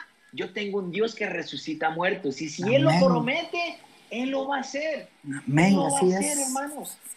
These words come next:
Speaker 1: Tenemos testimonios de hermanos que
Speaker 2: Sí.
Speaker 1: están en las salas donde están todos los contagios de covid y Dios los ha guardado.
Speaker 2: Así es.
Speaker 1: Usted no sabe, hermano, si usted se ha rozado con gente que está enferma, hasta con gente que va a morir por esta
Speaker 2: Mm.
Speaker 1: pandemia,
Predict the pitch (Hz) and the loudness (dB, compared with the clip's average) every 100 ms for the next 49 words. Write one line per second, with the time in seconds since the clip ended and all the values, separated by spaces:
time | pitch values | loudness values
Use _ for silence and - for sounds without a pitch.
0 | _ - 220 220 254 269 254 - 233 - | _ -10 -6 -2 0 0 -4 -6 -8 -6
1 | 233 220 247 277 269 185 175 196 196 233 | -6 -2 -2 -2 -2 -4 -4 -4 -4 -2
2 | 247 - 220 240 233 254 - - - 208 | -4 -2 -2 -2 -2 -4 -8 -14 -6 0
3 | 202 190 - 214 240 247 226 - _ - | 0 0 2 4 4 2 -4 -8 _ -10
4 | 190 190 185 208 202 214 226 220 - 190 | -8 -8 -8 -8 -6 -8 -6 -10 -10 -14
5 | 175 185 214 208 180 151 214 240 233 - | -10 -8 -4 -4 -6 -4 -4 -4 -6 -12
6 | - 175 147 160 180 190 180 170 147 - | -14 -14 -10 -8 -6 -4 -2 -4 -4 -2
7 | 165 156 160 160 147 147 143 143 139 - | -2 -2 -2 -2 -4 -6 -4 -6 -10 -16
8 | _ _ - 160 - - - 208 208 180 | _ _ -16 -12 -12 -6 0 2 2 2
9 | 202 208 180 147 185 196 127 - _ - | 2 2 0 -4 -6 -6 -10 -14 _ -12
10 | 156 196 202 190 185 170 196 208 156 165 | -8 -8 -6 -8 -8 -6 -6 -6 -8 -12
11 | 180 196 165 143 175 170 185 170 - - | -10 -10 -10 -10 -10 -8 -8 -6 -6 -6
12 | 156 175 185 202 170 156 180 185 185 214 | -6 -8 -8 -6 -4 -2 -2 -4 -6 -6
13 | 208 175 190 - 180 151 135 196 196 185 | -6 -6 -6 -6 -4 -4 -2 -2 -4 -8